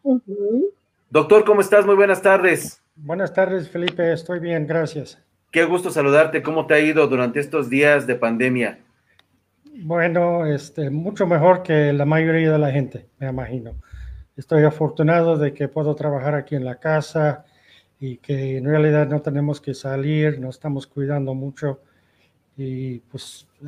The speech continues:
Speaker 3: no es la situación por millones de personas, ¿no? Que a fuerza tiene que salir, tiene que trabajar, tiene que exponerse y entonces estoy afortunado y, y sí lo reconozco.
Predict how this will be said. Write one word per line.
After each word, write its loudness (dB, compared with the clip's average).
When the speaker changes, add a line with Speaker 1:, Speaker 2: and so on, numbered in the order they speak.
Speaker 3:
no 0
es 0
la 2
situación -6
por -10
millones -2
de -2
personas, -6
¿no? -8
Que -10
a -8
fuerza 0
tiene -2
que -8
salir, -4
tiene -4
que -16
trabajar, -6
tiene 2
que -2
exponerse -4
y -10
entonces -4
estoy 0
afortunado -4
y, -4
y -10
sí -12
lo -4
reconozco. -10